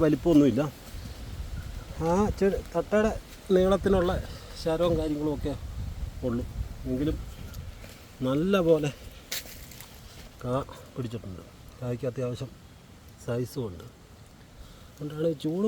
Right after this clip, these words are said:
കൂടിയ ഏരിയയിലൊക്കെ നമുക്കെപ്പോഴും ഞള്ളാനിക്കാട്ടിലും ചെടിക്ക് ഇച്ചിരി കൂടി പ്രതിരോധം എല്ലാം കിട്ടുന്നത് ഈ കണിപ്പറമ്പ പോലത്തെ വെറൈറ്റികളാണ്. ഇതൊക്കെ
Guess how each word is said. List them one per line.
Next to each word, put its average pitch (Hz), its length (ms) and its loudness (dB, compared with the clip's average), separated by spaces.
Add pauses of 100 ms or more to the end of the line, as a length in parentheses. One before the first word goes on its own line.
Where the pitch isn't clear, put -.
കൂടിയ 180 360 4
ഏരിയയിലൊക്കെ 156 420 4 (580)
നമുക്കെപ്പോഴും 139 540 0 (880)
ഞള്ളാനിക്കാട്ടിലും 135 680 2 (220)
ചെടിക്ക് 123 300 -2
ഇച്ചിരി 123 220 -4
കൂടി 123 200 0
പ്രതിരോധം 120 440 -4 (920)
എല്ലാം 131 260 0
കിട്ടുന്നത് 123 380 -2 (480)
ഈ - 20 0 (460)
കണിപ്പറമ്പ 123 440 -2 (100)
പോലത്തെ 110 280 -4 (920)
വെറൈറ്റികളാണ്. 113 600 0 (1900)
ഇതൊക്കെ 147 260 -4